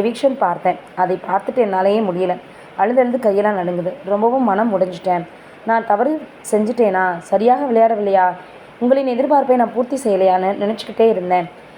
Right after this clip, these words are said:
அதுலேருந்து வெளியே வந்து பேசிகிட்ருக்கேன். ரொம்ப ஸ்ட்ராங்கான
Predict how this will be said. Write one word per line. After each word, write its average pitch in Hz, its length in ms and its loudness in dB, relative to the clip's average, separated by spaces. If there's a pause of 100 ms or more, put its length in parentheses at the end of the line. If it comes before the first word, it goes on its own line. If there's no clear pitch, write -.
(160)
அதுலேருந்து 202 440 2
வெளியே 233 260 4 (180)
வந்து 190 180 0 (120)
பேசிகிட்ருக்கேன். 180 600 -4 (440)
ரொம்ப 226 220 2
ஸ்ட்ராங்கான 226 540 0